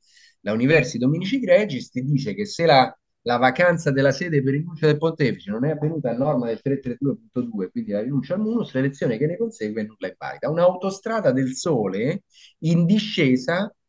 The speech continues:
per cacciare Bergoglio e farlo arrestare addirittura. No, quello non va bene. Toglietemi tutto, ma non il mio Bergoglio. Perché, eh, appunto, eh, i due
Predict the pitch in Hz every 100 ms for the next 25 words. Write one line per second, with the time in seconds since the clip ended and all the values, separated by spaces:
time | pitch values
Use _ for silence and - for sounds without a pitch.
0 | _ 135 135 170 - 95 101 131 147 151
1 | 78 85 127 - 90 95 78 - - 135
2 | 73 65 - - _ _ _ _ _ 160
3 | 214 220 - _ - 254 208 131 110 135
4 | 156 78 - _ _ _ _ _ _ 135
5 | 135 160 196 135 120 202 185 165 - 190
6 | 196 196 196 185 98 95 110 95 82 107
7 | - 65 65 _ 71 78 _ _ _ _
8 | _ _ _ - _ _ 127 127 - 170
9 | 170 127 - - _ 95 87 98 135 -
10 | 113 107 98 98 165 233 - - _ _
11 | - 95 165 202 117 90 92 110 156